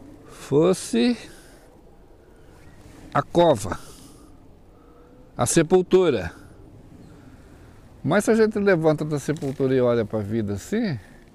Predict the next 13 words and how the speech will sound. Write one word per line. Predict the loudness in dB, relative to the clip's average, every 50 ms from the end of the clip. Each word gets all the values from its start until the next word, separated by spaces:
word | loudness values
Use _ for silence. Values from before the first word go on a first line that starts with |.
| -20 -20 _ -20 -20 -20 -20 -20 -20 -20 -20 -20 -20 -20 -20 -20 -20 -20 -20 -20 -20 -8 -4
é | -2 -2
diferente. | -2 -2 -4 -2 0 2 4 4 4 2 2 -2 -4 -6 -10 -10 -10 -14 -20 -20 -20 -20 -20 -20 -20 -20 -20 -20 -20 -20 -20 -20 -20 -20 -20 -20 -20 -20 -20 -14 -4 -2
Então, | -2 0 2 2 2 2 2 2
Felipe, | 0 0 2 2 2 2 0 -2
quando | 0 2 2 2 2 0
você | 0 0 0 -2 -2 -2 0 2 4 4 4 4 2 0 -2 -6 -12 -14 -14 -16 -20 -20 -20 -20 -20 -20 -20 -20 -20 -20 -20 -20 -20 -20 -20 -20 -20 -20 -20 -20 -20 -20 -20 -20 -20 -18 -12
busca | -8 -4 0 2 4 4 4 2 0 -2 -4 -4 -4
qualidade | 0 2 2 4 4 4 4 2 2
de | 2 0
vida, | 2 4 4 4 4 4 2 2
você | 2 2 2 2 2 2
busca | 2 0 -2 0 2 4 4 4 2 0 0 0 2 2 2 2
olhar | 2 4 4 4 6 4 4 4 4 2 0